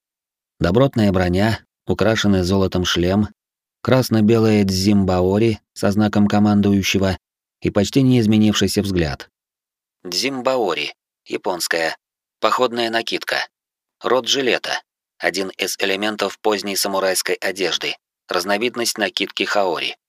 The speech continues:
А сигару тайсё, также называют тысячников в пехоте. Но князь, конечно, красавец, и он определённо пойдёт далеко. Произвёл всех ребят в самураи,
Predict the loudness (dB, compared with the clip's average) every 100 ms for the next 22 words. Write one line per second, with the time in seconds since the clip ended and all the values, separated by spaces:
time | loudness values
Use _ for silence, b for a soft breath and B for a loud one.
0 | _ _ _ _ _ _ _ _ _ -6
1 | -2 0 2 2 4 4 2 2 2 2
2 | 2 0 0 0 -6 -10 _ _ _ _
3 | 0 0 2 2 2 2 2 0 0 0
4 | 0 -2 -2 -2 0 -2 0 -2 -2 -8
5 | _ _ _ _ _ _ -4 0 0 2
6 | 4 4 2 2 2 2 2 2 2 2
7 | 2 2 -2 -8 -12 _ _ -4 0 2
8 | 2 2 4 4 4 4 2 0 0 2
9 | 2 0 0 0 -2 -4 -4 -6 -8 _
10 | _ _ _ _ _ _ -2 2 2 4
11 | 4 4 2 2 2 4 2 0 0 2
12 | 2 0 -2